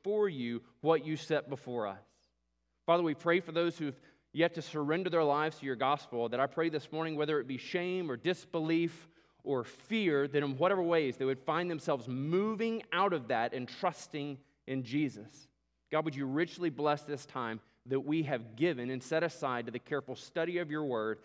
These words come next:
and that in our study, would your Holy Spirit be making application to our lives?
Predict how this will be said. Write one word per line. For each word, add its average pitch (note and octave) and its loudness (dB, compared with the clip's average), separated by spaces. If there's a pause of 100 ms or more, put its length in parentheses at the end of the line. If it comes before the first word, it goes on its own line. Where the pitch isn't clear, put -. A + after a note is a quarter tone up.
(220)
and B2+ -2
that B2+ -2 (200)
in G3 2
our D#3+ 0
study, A#2 -2 (240)
would D3+ -2
your D#3+ 0
Holy D#3 0
Spirit B2 -4
be B2+ -4
making B2+ -4
application C3+ -4
to C3 -6
our C3 0
lives? G2+ -4